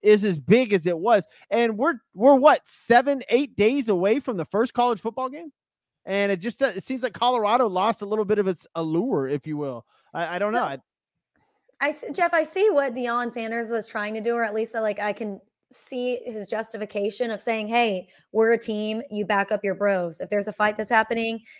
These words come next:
Speaker 2: you need to go in there and support 'em." Kinda like you see in baseball when you see, like, the, the benches empty. Um, and so I, I, I feel like that might have been what his notion was towards. I don't know.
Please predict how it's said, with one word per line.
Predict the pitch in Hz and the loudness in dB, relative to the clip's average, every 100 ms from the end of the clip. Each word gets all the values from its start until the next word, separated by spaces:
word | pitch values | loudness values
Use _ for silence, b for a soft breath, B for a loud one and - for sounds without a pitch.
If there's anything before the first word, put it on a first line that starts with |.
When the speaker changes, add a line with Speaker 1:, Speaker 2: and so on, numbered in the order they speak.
| B - | B -2
Speaker 2:
you | 233 | 2
need | 233 | 2
to | 214 | 4
go | 233 226 | 4 4
in | 214 | 2
there | 214 208 208 214 | 2 4 4 2
and | 202 185 | -2 -4
support | - - 240 247 | -6 -2 2 2
'em." | 202 180 196 b b - | 2 -2 -6 b b -4
Kinda | 320 294 | 0 0
like | 269 | 0
you | 254 | -4
see | - 220 | -4 -4
in | 185 | -4
baseball | 202 196 190 180 | -6 -4 -6 -4
when | 180 | -6
you | 180 | -6
see, | 202 190 | -4 -2
like, | 180 - | -4 -4
the, | 190 - | -8 -8
the | 185 180 | -6 -4
benches | 220 202 - 196 180 202 | -4 -4 -2 -4 -4 -8
empty. | 185 175 185 190 b b b b | -10 -8 -12 -12 b b b b
Um, | 226 220 202 196 - | 0 2 0 -4 -4
and | 254 254 | 0 4
so | 320 294 | 8 10
I, | 262 277 247 | 10 8 4
I, | 277 277 - | 0 0 4
I | 269 | 2
feel | - - - 262 330 | 2 -14 -4 0 0
like | 339 381 277 226 | 2 0 -2 -10
that | 202 214 247 277 - | -4 0 0 0 -6
might | 233 220 240 | -4 0 2
have | 247 196 | 2 2
been | 240 247 240 233 - | 0 0 -2 -4 -8
what | 226 226 | -4 -2
his | 233 202 | -2 -4
notion | 190 196 220 - 233 208 | -4 -4 -6 -6 -6 -6
was | 185 - | -6 -8
towards. | - 202 208 285 349 277 - b b b - | -8 -6 -2 -2 -4 -8 -16 b b b 0
I | 247 | 4
don't | 277 262 233 | 4 2 0
know. | 202 170 | -4 -6